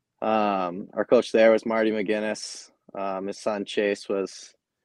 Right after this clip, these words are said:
was on our team and still one of my best friends to this day. So growing up from ten to fourteen or fifteen, whatever it is,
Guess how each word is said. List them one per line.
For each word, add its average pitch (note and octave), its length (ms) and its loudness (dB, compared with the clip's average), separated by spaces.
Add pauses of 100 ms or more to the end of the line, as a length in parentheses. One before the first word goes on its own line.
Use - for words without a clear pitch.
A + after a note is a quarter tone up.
(280)
was A#2+ 120 -2
on B2 160 2
our A#2 60 2
team B2 420 0
and A2+ 200 -4 (100)
still A#2+ 300 0
one A#2 120 2
of A2+ 40 -2
my G#2+ 120 -2
best A2 280 -2
friends G#2+ 300 -6
to G2+ 80 -6
this G2+ 160 -6
day. G#2 260 0
So G#2 320 -2
growing A2+ 360 0
up A2 260 -2
from G2+ 460 -6 (680)
ten A#2 500 -4
to G2+ 460 0 (680)
fourteen A2+ 720 -2
or G#2 180 -2
fifteen, A2+ 600 -6
whatever G2+ 360 0
it G2 100 2
is, G2+ 480 -2